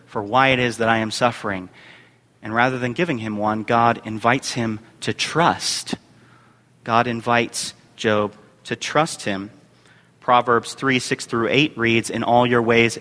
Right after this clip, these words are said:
acknowledge him, and he will make straight your paths. Be not wise in your own eyes, fear the Lord, and turn away from evil. It will be healing to your flesh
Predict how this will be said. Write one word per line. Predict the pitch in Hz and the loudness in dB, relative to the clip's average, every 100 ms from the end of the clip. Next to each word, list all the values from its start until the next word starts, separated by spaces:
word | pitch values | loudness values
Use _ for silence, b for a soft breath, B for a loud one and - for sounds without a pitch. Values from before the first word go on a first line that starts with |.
| - | -4
acknowledge | 110 113 110 120 160 95 - | -4 -2 2 2 2 0 -4
him, | 104 95 104 - b b b b b b - | -6 -6 -8 -18 b b b b b b -10
and | 113 | -8
he | - 143 | 0 0
will | 127 | 0
make | 110 101 - | -2 -2 -4
straight | - 101 - | -2 -2 -2
your | 104 | -6
paths. | - 101 95 95 - B B - | -2 0 -2 -6 -12 B B -2
Be | 156 | 2
not | 156 - 113 | 2 0 0
wise | 120 117 147 180 | 4 4 2 0
in | 135 | -2
your | 120 120 | -2 -2
own | 120 123 131 | -2 -2 0
eyes, | 110 110 131 131 B B _ | 2 4 2 -4 B B _
fear | - - 120 120 | -20 -6 -2 0
the | 123 | 0
Lord, | 131 143 170 127 98 - - - | 0 4 4 4 2 -4 -20 -8
and | 117 - | -8 -4
turn | - 135 | 2 4
away | 147 127 | 4 4
from | 123 131 120 | 2 0 0
evil. | 127 127 110 98 107 B B B - | 2 2 0 -2 -6 B B B -4
It | |
will | 117 | -4
be | 113 113 | -2 -4
healing | - 156 147 120 110 | 0 2 2 0 -4
to | 117 | -6
your | 110 104 | -6 -6
flesh | - 131 123 - - | -2 0 0 -2 -8